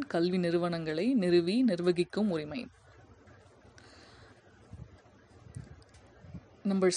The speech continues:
six, right to constitutional remedies. Article thirty-two, it allows individuals to seek redressal for the violation of their fundamental rights.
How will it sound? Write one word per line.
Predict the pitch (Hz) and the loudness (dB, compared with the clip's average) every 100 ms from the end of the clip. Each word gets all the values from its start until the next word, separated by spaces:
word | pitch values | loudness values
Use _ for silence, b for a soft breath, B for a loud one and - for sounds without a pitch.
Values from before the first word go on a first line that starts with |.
| - | 2
six, | 262 - - - - 180 | 0 2 2 0 -2 4
right | 196 254 - - | 4 4 -4 -2
to | 226 226 208 | 0 2 2
constitutional | 208 214 - 190 208 - 202 196 175 | 2 0 -4 -4 -2 0 2 2 2
remedies. | 175 180 180 - - - - B B B B B B - | 0 0 -2 0 -2 -2 -6 B B B B B B -4
Article | 175 180 180 175 | -2 0 -2 0
thirty-two, | 175 180 175 214 170 - - - - | 0 0 -2 0 0 -4 -16 -10 -8
it | 170 170 | -6 -4
allows | 165 170 220 214 185 | 0 2 2 0 -2
individuals | 196 190 190 180 220 269 - | -2 2 0 2 0 0 -4
to | 196 - | -2 0
seek | 196 233 - - 170 | 0 -2 -4 -10 -6
redressal | 170 156 185 220 - 247 247 - | -6 0 0 2 0 0 -2 2
for | 190 180 | 4 4
the | 170 156 | 2 2
violation | 165 175 175 180 - 233 240 190 | 2 4 4 4 4 2 2 -2
of | 185 - 196 | -6 -8 0
their | 180 175 - | 2 2 0
fundamental | 175 175 165 160 156 156 | -4 -4 -6 -6 -4 -2
rights. | - - | -2 0